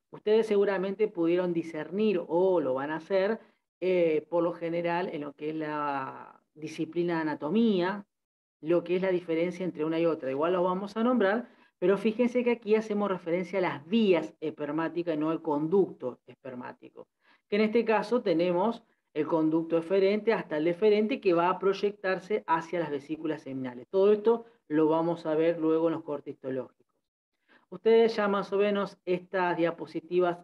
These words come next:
las han visto. Recuerden que a partir de la tercera semana en adelante, en el embrión se desarrollaban tres capas, una que era el endodermo, lo más, eh, interno, digamos, el mesodermo intermedio y, por supuesto, el ectodermo, que, bueno, después ustedes saben que se desarrolla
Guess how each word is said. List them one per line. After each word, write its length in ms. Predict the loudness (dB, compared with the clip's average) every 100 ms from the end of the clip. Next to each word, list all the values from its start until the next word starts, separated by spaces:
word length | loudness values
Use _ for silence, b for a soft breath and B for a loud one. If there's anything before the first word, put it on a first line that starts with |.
| -14
las 220 | -4 -2 0
han 200 | 2 2
visto. 460 | 0 -2 -6 -6 b b b b
Recuerden 720 | 0 4 4 6 4 4 2
que 120 | 0
a 80 | 0
partir 360 | 0 0 0 4
de 100 | 4
la 140 | 2
tercera 440 | 0 -2 0 0
semana 420 | 0 -4 -2 0 2
en 100 | 2
adelante, 800 | 2 2 2 2 0 0 -2 -4 _ _ 2
en 160 | 6
el 100 | 6
embrión 540 | 6 4 4 4 2 -2
se 140 | -2
desarrollaban 640 | -2 -2 -6 -4 -2 -2 -2
tres 200 | -6 -4
capas, 500 | 2 2 2 -2 -2 _ _
una 320 | -2 0 0
que 120 | 0 0
era 100 | 0
el 160 | -2 _ -4
endodermo, 680 | 0 4 4 2 2 0 -2
lo 120 | -2
más, 300 | -4 -8 _ _ -16
eh, 120 | -12
interno, 640 | -12 -4 0 2 2 0
digamos, 540 | 0 0 -2 -4 -6 _ _ _ _ _ 2
el 260 | 4 6
mesodermo 1160 | 4 2 2 2 4 4 2 2 2 0 -2 -2
intermedio 880 | 0 2 2 2 2 0 4 4 4
y, 100 | -4
por 200 | -4 -4
supuesto, 680 | -4 0 0 0 0 0 2
el 140 | 0
ectodermo, 720 | 0 0 2 4 4 2 0
que, 100 | -2
bueno, 260 | -2 0 -4
después 320 | -8 -10 -10
ustedes 220 | -4 -6
saben 300 | -4 -4 -4
que 140 | -6 -8
se 120 | -6
desarrolla 680 | -6 -6 -4 -4 -2 -4